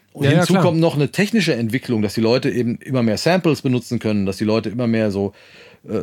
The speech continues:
Speaker 1: vorgefertigte Gitarrensounds, Kemper-Profiles oder Impulse-Responses oder sowas und, äh, Presets von irgendwelchen Leuten benutzen können. Dadurch, äh, was eigentlich eine, eine, eine traurige Entwicklung ist,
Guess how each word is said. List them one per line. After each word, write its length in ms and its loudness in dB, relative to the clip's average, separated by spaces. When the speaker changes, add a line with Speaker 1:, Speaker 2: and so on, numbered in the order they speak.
Speaker 1:
vorgefertigte 720 0
Gitarrensounds, 800 0
Kemper-Profiles 1080 0
oder 380 0
Impulse-Responses 1080 -2
oder 200 0
sowas 260 0
und, 180 -6
äh, 400 -10
Presets 500 2
von 120 -2
irgendwelchen 260 0
Leuten 320 2
benutzen 340 -2
können. 300 -4
Dadurch, 480 0
äh, 320 2
was 200 -4
eigentlich 320 -2
eine, 60 4
eine, 400 -2
eine 180 -8
traurige 360 2
Entwicklung 400 -2
ist, 200 -6